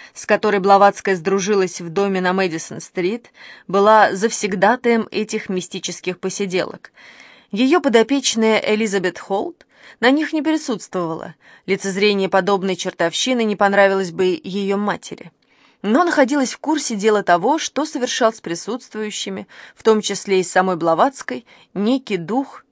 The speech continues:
Дьяки. Миссис Паркер рассказывала девушке вещи необыкновенные – и ужасные. Например, однажды Елену Петровну заждались к завтраку,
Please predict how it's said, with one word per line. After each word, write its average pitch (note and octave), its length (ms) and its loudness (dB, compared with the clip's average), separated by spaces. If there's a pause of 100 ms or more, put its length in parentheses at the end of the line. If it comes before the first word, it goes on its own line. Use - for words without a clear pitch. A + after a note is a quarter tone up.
Дьяки. F3 760 -4 (1000)
Миссис F#3+ 440 -2
Паркер G3+ 560 0
рассказывала F#3+ 720 -2
девушке G#3+ 600 -4
вещи F#3+ 540 -4
необыкновенные – G3 1160 -2 (280)
и G3 100 -2
ужасные. E3+ 680 -2 (640)
Например, G#3+ 460 2
однажды G#3 500 4
Елену G#3 300 0
Петровну G#3 600 0 (240)
заждались G3+ 580 0
к F3 60 -8
завтраку, G3+ 680 -2